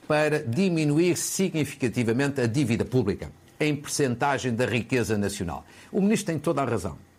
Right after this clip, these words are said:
Com menos dívida pública, pelo menos em percentagem do pib, nesse rácio, evidentemente ficamos mais protegidos. Isso é bom. Mas deixe-me dizer-lhe que eu acho que é corajoso o Ministro das Finanças dizer isto.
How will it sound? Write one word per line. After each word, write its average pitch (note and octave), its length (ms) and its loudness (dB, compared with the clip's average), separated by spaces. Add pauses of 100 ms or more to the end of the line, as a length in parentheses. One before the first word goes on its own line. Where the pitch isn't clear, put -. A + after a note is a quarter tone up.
(100)
Com C#3+ 160 2
menos F#3 480 2
dívida D#3+ 540 0
pública, C3 420 0 (160)
pelo C#3 120 2
menos D#3+ 260 0
em C3+ 100 0
percentagem A#2 560 -2
do D#3+ 120 0
pib, A#3 360 -2
nesse A2+ 320 -2
rácio, D#3+ 460 0 (260)
evidentemente D#3 680 0
ficamos C#3+ 320 -4
mais C3+ 400 0
protegidos. A2 760 -2 (140)
Isso - 280 -6 (240)
é C#3 80 -2
bom. F#2 240 -4 (540)
Mas E3 240 -4
deixe-me G3 380 -2
dizer-lhe G#3 500 0
que A#3 180 -4
eu A3 200 0
acho G#3+ 220 -2
que G#3+ 100 0
é G#3 40 2
corajoso G#3+ 720 0
o A#3 60 -2
Ministro F3+ 320 0
das F3 80 -2
Finanças F#3+ 540 -2
dizer G3+ 340 0
isto. D3+ 420 -4